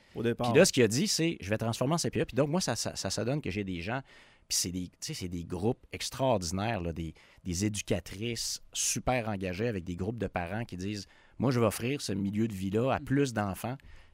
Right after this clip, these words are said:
Speaker 2: Puis ils sont pas capables. Alors, vous voyez, ça, c'est des genres de dossiers qu'on travaille. Puis ça, ben, des fois, ça se, on en parle comme ça
Speaker 1: Ouais.
Speaker 2: publiquement, mais c'est aussi beaucoup de travail de fond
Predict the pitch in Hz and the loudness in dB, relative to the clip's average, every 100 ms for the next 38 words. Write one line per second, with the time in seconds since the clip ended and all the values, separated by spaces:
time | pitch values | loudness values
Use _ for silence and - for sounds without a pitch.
0 | - - 92 - 113 95 110 139 110 95 | -6 -2 0 0 0 0 -2 -2 -2 -2
1 | 92 98 110 123 - 101 95 92 110 98 | -2 -4 -2 -4 -2 -2 0 0 0 0
2 | 92 90 117 98 - 92 85 85 127 - | -2 -4 -4 -4 -4 -2 0 -2 -4 -12
3 | - - _ - - 131 107 98 92 - | -20 -20 _ -2 0 2 2 2 0 -2
4 | 120 101 - - _ _ _ _ _ - | -2 -2 -6 -8 _ _ _ _ _ -6
5 | 90 92 95 110 110 107 95 123 117 101 | 0 2 2 2 2 0 0 2 2 0
6 | - 180 139 - 110 98 190 147 - - | 0 2 2 2 2 0 0 0 0 0
7 | 120 107 120 151 143 107 98 - 107 135 | 2 4 4 2 0 0 -2 0 0 0